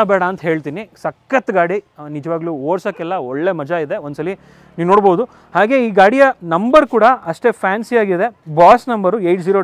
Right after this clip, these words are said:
ಡಬಲ್ ಫೈವ್. ಎಲ್ಲೇ ಹೋದ್ರೂ ಕೂಡ ತಿರುಗಿ ನೋಡ್ತಾರೆ. So ಇದೇ ಥರ ಹಾಕ್ಬಿಟ್ಟಿದ್ದಾರೆ ಇವರು. ಬೇಕಾದ್ರೆ ನೀವು ಚೇಂಜ್ ಮಾಡಿಸ್ಕೋಬೇಕಾಗತ್ತೆ, ಯಾಕೆಂದರೆ ಸುಮ್ಮನೆ ಎಲ್ಲರೂ ಹಿಡಿದ್ರೆ ಕಷ್ಟ. But ಯೂಶುವಲ್ ಆಗಿ ಗಾಡಿನ ಹಿಡಿಯಲ್ಲ, ಟರ್ನ್ ಅರೌಂಡ್ ವೆಹಿಕಲ್ ಅಂತ ಹೇಳ್ಬೋದು. ಗಾಡಿ ಅಂತೂ ಕ್ಲಾಸ್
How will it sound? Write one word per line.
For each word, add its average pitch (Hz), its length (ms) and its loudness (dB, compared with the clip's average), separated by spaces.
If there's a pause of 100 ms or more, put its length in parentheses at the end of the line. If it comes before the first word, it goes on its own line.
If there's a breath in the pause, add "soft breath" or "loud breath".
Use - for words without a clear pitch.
ಡಬಲ್ 185 320 0
ಫೈವ್. 202 240 -2 (520 soft breath)
ಎಲ್ಲೇ 262 340 2
ಹೋದ್ರೂ 233 340 2
ಕೂಡ 214 80 0 (160)
ತಿರುಗಿ 202 300 2
ನೋಡ್ತಾರೆ. 175 280 -2 (420 soft breath)
So 175 60 -10 (140)
ಇದೇ 185 200 2
ಥರ 226 180 0
ಹಾಕ್ಬಿಟ್ಟಿದ್ದಾರೆ 165 500 -2
ಇವರು. 165 120 -6 (180)
ಬೇಕಾದ್ರೆ 165 260 -4
ನೀವು 147 160 -10
ಚೇಂಜ್ 165 220 -6
ಮಾಡಿಸ್ಕೋಬೇಕಾಗತ್ತೆ, 135 720 -10 (400 soft breath)
ಯಾಕೆಂದರೆ 139 340 -6
ಸುಮ್ಮನೆ 151 220 -10
ಎಲ್ಲರೂ 139 200 -8
ಹಿಡಿದ್ರೆ 143 320 -4
ಕಷ್ಟ. 123 160 -12 (220)
But 147 100 -4 (120)
ಯೂಶುವಲ್ 185 280 -2
ಆಗಿ 202 200 -4
ಗಾಡಿನ 175 300 -4
ಹಿಡಿಯಲ್ಲ, 160 300 -2 (520 soft breath)
ಟರ್ನ್ 214 220 2
ಅರೌಂಡ್ 254 240 4
ವೆಹಿಕಲ್ 214 300 0
ಅಂತ 196 140 -8
ಹೇಳ್ಬೋದು. 175 340 -2 (140)
ಗಾಡಿ 185 260 -2
ಅಂತೂ 180 160 -8 (240)
ಕ್ಲಾಸ್ 185 340 2